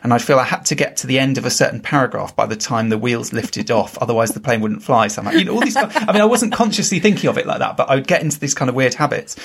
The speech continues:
Um, and one of the things he said that I found really helpful was actually it's not hard for a plane to take off, that effectively anything going that fast, uh,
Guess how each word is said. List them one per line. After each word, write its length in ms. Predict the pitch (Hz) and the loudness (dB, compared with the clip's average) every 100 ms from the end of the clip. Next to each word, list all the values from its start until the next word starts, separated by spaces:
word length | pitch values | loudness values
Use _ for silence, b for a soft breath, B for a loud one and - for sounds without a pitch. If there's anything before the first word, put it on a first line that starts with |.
| B B B | B B B
Um, 440 | 143 135 135 123 - B B B - | 2 2 2 0 -6 B B B -2
and 100 | 160 | 2
one 140 | 220 | 4
of 60 | 262 | 2
the 100 | 214 | 0
things 280 | 120 110 107 | 0 0 -2
he 80 | |
said 160 | - 117 | -2 0
that 100 | - | 0
I 80 | 107 | -2
found 220 | 120 107 | -2 -2
really 100 | 107 | -2
helpful 340 | 107 127 - | -4 -6 -8
was 140 | 113 175 | -4 -2
actually 360 | 185 - 143 120 | -2 -4 -4 -4
it's 140 | 123 | -2
not 200 | 180 202 | 0 0
hard 420 | 139 208 170 - - | 2 2 2 0 -6
for 140 | - | -10
a 40 | |
plane 460 | - 156 123 113 - | -2 0 0 -4 -8
to 100 | - | -6
take 300 | - - - | -2 -2 2
off, 300 | 208 - - | 0 0 -4
that 120 | 120 | -8
effectively 540 | 120 185 - - 113 117 | -2 -2 0 -4 -4 0
anything 380 | 147 175 139 139 | 0 0 0 2
going 180 | 127 123 | 2 0
that 160 | - | -2
fast, 720 | - - 95 - - - - B B B | -2 0 0 -4 -6 -6 -8 B B B
uh, 320 | - 117 120 | 0 4 4